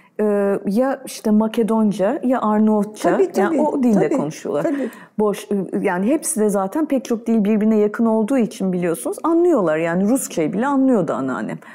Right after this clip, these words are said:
Speaker 1: Ama çocuklarını öğretmemişler. Neden? Çünkü direkt böyle anneanneme madam falan diyorlarmış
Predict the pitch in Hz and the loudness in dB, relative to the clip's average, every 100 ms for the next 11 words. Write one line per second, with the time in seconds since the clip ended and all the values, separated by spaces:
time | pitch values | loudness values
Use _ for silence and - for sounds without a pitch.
0 | - - - 294 302 370 - - - - | -20 -14 -4 -2 0 -4 -8 -20 -20 -20
1 | - - - 196 - 269 285 - 254 202 | -20 -20 -18 -6 0 0 0 0 0 2
2 | 294 302 285 285 190 139 - - - - | 2 2 0 0 -4 -4 -8 -10 -10 -12
3 | - _ _ 220 262 208 254 480 - - | -18 _ _ 2 2 2 -2 -6 -18 -20
4 | - _ - 269 269 269 285 311 311 247 | -20 _ -2 0 2 2 2 2 2 2
5 | 269 - 226 226 226 233 226 220 220 226 | 2 0 0 2 2 2 4 2 2 0
6 | 233 226 226 233 208 170 151 135 262 440 | 0 0 0 2 2 2 0 -2 -4 -8
7 | - | -14